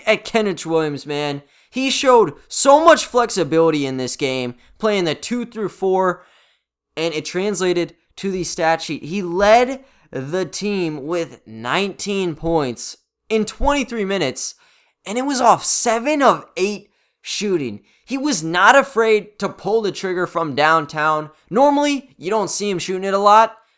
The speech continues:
Uh, like, he'll be posted up in the corners, but it's not like he's firing away. He was in this game, three of three from downtown, and he even got to the line,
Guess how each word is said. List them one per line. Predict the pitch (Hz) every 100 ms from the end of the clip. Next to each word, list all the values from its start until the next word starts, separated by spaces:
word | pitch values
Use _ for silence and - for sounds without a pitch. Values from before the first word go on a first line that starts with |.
| _ _
Uh, | 139 156 156 151 123 104
like, | 135 147
he'll | 175
be | 190
posted | - 202 202 -
up | 165 175
in | 151
the |
corners, | 123 147 156 127 117
but | 139 110 -
it's | _ -
not | 208
like | 196
he's | 135
firing | - 151 147 139 120
away. | 117 131 113 - _
He | - 254
was | 196 196 180
in | 160
this | 160 -
game, | 175 170 170 _ _ _ _
three | 311 320 285
of | 147 -
three | 175 156
from | 156 127
downtown, | 127 127 120 131 120 117 117
and | 135
he |
even | 170 214 175
got | 139 139
to | 151
the | 123
line, | 117 131 117 110